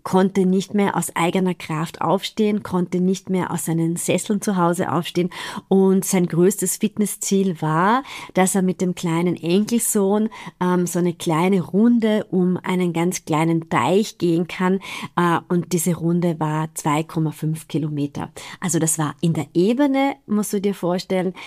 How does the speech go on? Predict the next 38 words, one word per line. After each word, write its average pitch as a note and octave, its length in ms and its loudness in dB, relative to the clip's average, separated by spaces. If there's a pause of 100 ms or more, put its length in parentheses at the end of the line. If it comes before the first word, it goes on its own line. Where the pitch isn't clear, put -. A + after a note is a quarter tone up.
(140)
bei F3 160 2
einem E3 400 -2
sechzigjährigen, A#3+ 1200 0
der F#3+ 100 -2
das F3 220 -6
kaum F#3+ 400 0
geschafft A3+ 540 -2
hat. - 120 0 (340)
Und F#3 240 0
da F3+ 100 4
müssen G3 340 2
wir F#3+ 80 4
uns F#3 100 0
jetzt F#3 160 -2
überlegen, F3+ 600 0
wie G3+ 220 2
sieht - 280 -4
denn E3 120 0
dann E3 200 2
sein E3+ 220 -2
weiteres D#3 500 -4
Leben D#3 320 -2
aus? F#2+ 300 -6 (340)
Also E3+ 320 0
er E3+ 140 -10
wird F3+ 160 -4
wahrscheinlich F3 360 -2
ziemlich F#3 340 -2 (520)
bald F3+ 340 -4
dann F3 120 -2
wirklich F#3 260 -2
pflegebedürftig E3 800 -2
sein, C#3 260 -6
ja. E3+ 160 0 (300)
Ich - 80 4
erzähle G#3 340 4
diese G#3+ 220 2
Geschichte, A3+ 480 0